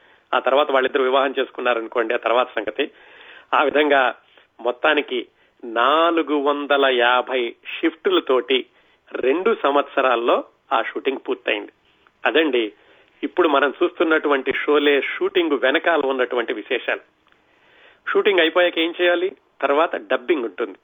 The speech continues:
అంటే ఈ నటీనటులందరూ కూడా తమ పాత్రలు మళ్ళీ చెప్తారు, సంభాషణలన్నీ మైక్ దగ్గర. ఆ తర్వాత ఎడిటింగ్ ఉంటుంది, ఈ ముక్కలన్నింటినీ కలిపి అవసరం, అనవసరమైనటువంటి కత్తిరించేసి చేయాలి. ఆ తర్వాత రీరికార్డింగ్ ఉంటుంది.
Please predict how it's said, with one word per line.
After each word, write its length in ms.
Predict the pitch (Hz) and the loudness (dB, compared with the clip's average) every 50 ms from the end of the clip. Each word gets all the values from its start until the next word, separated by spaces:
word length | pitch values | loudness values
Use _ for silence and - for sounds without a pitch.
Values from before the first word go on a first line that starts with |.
| _ _ _ - | _ _ _ -10
అంటే 180 | 123 120 151 | -4 -2 0
ఈ 220 | 156 147 135 131 120 | 0 0 0 0 0
నటీనటులందరూ 720 | 113 117 - 180 175 165 160 160 151 135 131 131 135 131 | 0 0 2 2 2 2 2 2 0 0 2 0 0 0
కూడా 180 | - 131 143 | 0 0 0
తమ 180 | - - 139 120 | 0 0 -2 -2
పాత్రలు 460 | 117 - 123 131 - - 151 139 147 | 0 0 -2 -2 0 -2 -2 -2 -2
మళ్ళీ 300 | 117 110 120 135 151 147 - | -2 -4 -2 -2 -2 -2 -2
చెప్తారు, 400 | 131 113 - - 143 123 - 104 - | -4 -6 -2 0 0 0 0 -2 -4
సంభాషణలన్నీ 560 | - 120 110 127 127 - - 131 120 117 117 107 | -6 -2 0 0 0 0 -2 -2 -2 -2 -2 -2
మైక్ 240 | 107 117 120 - | -2 -2 -2 -2
దగ్గర. 280 | - 110 104 113 107 104 - - _ _ _ _ _ _ _ _ _ _ _ _ _ _ _ _ _ _ - _ _ _ _ _ _ _ - - _ _ - | -2 -2 -2 0 -2 -4 -6 -10 _ _ _ _ _ _ _ _ _ _ _ _ _ _ _ _ _ _ -20 _ _ _ _ _ _ _ -20 -20 _ _ -2
ఆ 60 | 120 | 0
తర్వాత 380 | - - 127 131 147 151 147 - | 0 2 2 2 2 2 0 -2
ఎడిటింగ్ 420 | - 127 151 180 185 214 175 143 | -2 -2 -2 0 0 0 0 0
ఉంటుంది, 360 | 131 120 - 131 120 98 - - _ _ - | 0 0 0 -2 -2 -4 -8 -12 _ _ -4
ఈ 100 | 135 131 | -2 -2
ముక్కలన్నింటినీ 720 | 113 117 120 - 175 165 151 147 147 143 139 156 147 135 | -2 -2 -2 0 0 2 2 2 0 -2 0 0 -2 0
కలిపి 280 | - 127 135 147 - | 0 0 0 0 0
అవసరం, 340 | 135 123 135 139 - 156 147 | 0 0 0 0 0 -2 0
అనవసరమైనటువంటి 960 | 139 - 123 135 147 147 - 143 143 143 139 131 131 120 - 139 127 123 120 | 0 0 2 2 0 0 0 0 0 0 0 0 -2 -2 -4 -4 -6 -6 -6
కత్తిరించేసి 720 | 113 - 120 - - 151 139 123 120 135 131 - - - | -4 -4 -6 -2 -2 -2 -2 -2 -2 -4 -4 -4 -4 -2
చేయాలి. 200 | 120 123 113 98 - - _ _ _ _ _ _ _ - - - - _ _ - | 0 0 0 0 -4 -10 _ _ _ _ _ _ _ -20 -20 -20 -20 _ _ -2
ఆ 100 | 139 131 | 0 0
తర్వాత 360 | 135 135 139 151 165 156 139 | 2 2 2 2 2 0 -2
రీరికార్డింగ్ 680 | 123 120 127 156 180 202 190 - 175 165 151 147 139 | -2 0 0 2 2 2 2 0 0 2 2 0 -2
ఉంటుంది. 340 | 135 123 - 131 117 104 101 | -4 -4 -4 -6 -6 -6 -10